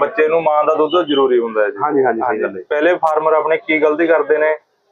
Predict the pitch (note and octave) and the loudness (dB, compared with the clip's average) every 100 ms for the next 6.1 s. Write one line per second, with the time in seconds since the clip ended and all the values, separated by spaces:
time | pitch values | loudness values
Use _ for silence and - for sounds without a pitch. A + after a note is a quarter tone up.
0 | - C#3 D3+ D3+ C#3 D3 C#3+ C#3 C#3 C3 | -4 0 0 0 2 2 4 4 2 0
1 | - - - - B2+ D3 - E3 E3 E3 | -8 -16 -16 -18 -6 -4 0 0 2 2
2 | F3+ F#3+ - - - - _ _ - D#3+ | 2 -2 -8 -20 -20 -20 _ _ -6 -4
3 | D#3 E3+ D3+ D3+ F3 D#3+ C#3+ D3+ F#3 B2 | -2 -2 -2 0 2 2 2 2 2 0
4 | A2+ A2+ D3+ D3 D#3 D3 D3+ D3+ E3 E3 | 0 0 0 2 2 2 -2 -2 0 2
5 | E3 D3+ D3+ - _ D#3+ D#3+ D#3 D3 E3+ | 4 4 0 -4 _ -2 0 0 -2 0
6 | F#3 | 0